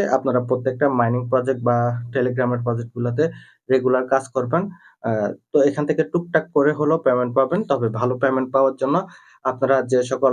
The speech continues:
অ্যাপস গুলো আছে, যেমন হচ্ছে রুবি, এমনকি, আহ, সিডরা,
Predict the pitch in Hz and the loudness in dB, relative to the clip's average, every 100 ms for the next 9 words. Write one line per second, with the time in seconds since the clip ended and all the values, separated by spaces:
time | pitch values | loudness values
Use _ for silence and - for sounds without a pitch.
0 | 117 113 131 123 127 131 127 120 139 123 | 0 -2 -2 -4 -2 2 2 2 -2 0
1 | 131 123 123 127 127 120 123 127 127 - | 0 0 -4 -2 0 0 2 2 2 2
2 | 127 123 123 123 117 127 123 120 120 - | -2 -2 -2 -4 -4 -2 -2 -2 -8 -20
3 | _ - 123 120 151 143 139 | _ -8 -4 0 0 2 2